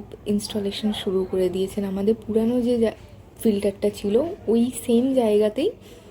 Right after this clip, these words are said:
এই নতুন ফিল্টারটাও বসানো হচ্ছে। তো উনি ওনার মতো কাজ করুক। আর একটা কথা বলি, এই ফিল্টারে একটা আয়রন গার্ড থাকে, কিন্তু আমাদের এখানে যেহেতু আয়রন প্রচুর জ্বলে,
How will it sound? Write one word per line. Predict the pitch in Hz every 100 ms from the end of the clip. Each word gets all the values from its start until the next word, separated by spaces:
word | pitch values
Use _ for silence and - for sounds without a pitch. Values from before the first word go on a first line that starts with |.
| - -
এই | 226
নতুন | 226 208 233
ফিল্টারটাও | 233 233 208 208 285
বসানো | 302 196 - 190 185
হচ্ছে। | 180 175 - 208 202 - - - - - - - - - - - -
তো | 254
উনি | 226 240 233
ওনার | 208 208 208
মতো | 214 240
কাজ | 233 196 - -
করুক। | 202 294 - - - - - - - - - - - - - -
আর | 262
একটা | 277 - 262
কথা | 226 233
বলি, | 220 226 320
এই |
ফিল্টারে | 294 262 226 208 233 294 -
একটা | 220 214 - - 254 269 262 -
আয়রন | 202 196 220
গার্ড | 220 208 208
থাকে, | 208 190 269 370 - - - -
কিন্তু | 233
আমাদের | 240 202 208 240
এখানে | 254 226 214 208 262
যেহেতু | 240 202 208 - 254 277
আয়রন | 202 190 208 269 -
প্রচুর | 214 208 - 285 254
জ্বলে, | 226 185 202